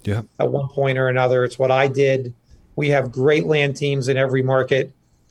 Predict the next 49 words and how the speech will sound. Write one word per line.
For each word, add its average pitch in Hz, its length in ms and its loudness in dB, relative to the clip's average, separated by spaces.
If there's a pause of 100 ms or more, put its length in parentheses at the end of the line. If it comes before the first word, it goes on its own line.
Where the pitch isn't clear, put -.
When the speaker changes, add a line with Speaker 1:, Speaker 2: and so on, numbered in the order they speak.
(180)
Speaker 2:
You 135 80 -2
know, 127 60 0
we 143 140 0
talk 151 240 2
about 139 240 2
Toll 160 180 2
Brothers 143 300 2
buys 139 300 0
land 139 240 0
at 127 80 -8
the - 60 -16
corner 143 380 0
of 131 80 -2
Main 139 240 2
and 131 120 -2
Main 170 500 0 (440)
because 139 280 0
at 135 80 2
our 139 140 4
luxury 139 380 0
price 147 300 0
point, 143 340 -2
you 135 100 -6
better 143 240 4
be 151 160 2
at 160 80 2
Main 160 240 2
and 160 120 2
Main. 170 380 0 (600)
Well, 135 140 2
as 131 200 0
we've 139 160 0
widened 139 400 2
that 135 180 0
net, 151 400 -2
you 156 100 -8
know, 127 100 -4
maybe 139 300 0
it's, 131 320 -4 (140)
maybe 135 260 -4
it's 131 160 -2
not 135 220 2
always 131 380 2
right 139 200 2
at 143 100 0
Main 147 220 0
and 147 100 -2
Main, 156 320 0
but 135 240 0